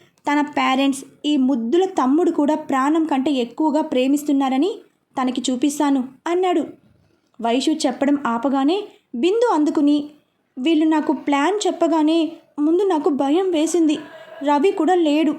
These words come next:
కానీ ఆలోచిస్తే సిద్ధుబావ చెప్పింది కరెక్ట్ అనిపించింది. ముగ్గురం కలిసి ప్లాన్ చేశాం.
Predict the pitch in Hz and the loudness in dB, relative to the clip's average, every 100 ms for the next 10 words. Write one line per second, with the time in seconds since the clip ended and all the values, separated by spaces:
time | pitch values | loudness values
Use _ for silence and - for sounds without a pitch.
0 | - _ _ - 269 294 330 220 247 403 | -8 _ _ -6 -2 0 0 -2 -2 0
1 | 480 370 339 320 311 320 - - 285 233 | 0 0 -2 0 0 -2 -6 -4 -2 0
2 | 294 311 311 320 302 302 311 285 247 320 | 0 0 0 -2 0 0 0 -2 -2 -2
3 | 403 381 349 311 320 294 302 311 311 _ | -2 -2 0 0 0 0 0 -2 -6 _
4 | _ _ - 269 262 247 320 320 302 302 | _ _ -6 -4 -2 0 0 0 -2 -2
5 | 330 320 277 302 330 320 311 302 | -2 -2 0 0 0 0 0 -2